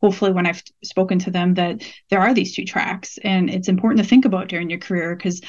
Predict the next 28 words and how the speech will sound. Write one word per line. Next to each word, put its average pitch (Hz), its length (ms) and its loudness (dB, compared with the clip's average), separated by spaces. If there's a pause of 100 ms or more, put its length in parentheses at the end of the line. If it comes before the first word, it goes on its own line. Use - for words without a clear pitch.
(200)
I 202 40 -4
think 220 140 6
a 208 60 4
lot 196 160 2
of 214 80 0
times 190 400 0
somebody 196 320 0
young 180 400 2
comes 185 200 0
out 175 120 0
of 175 40 -6
school 262 380 2
and 214 80 2
they 190 80 -2
wanna 175 160 -6
start - 240 -10
doing 247 180 6
this 226 120 6
stuff, 214 220 0
and 185 60 -4
they're 175 80 -4
like, 170 160 -6
"Yeah, 262 140 4
I 240 40 4
wanna 208 180 4
be 175 100 -4
a 170 100 -6
leader." 277 460 4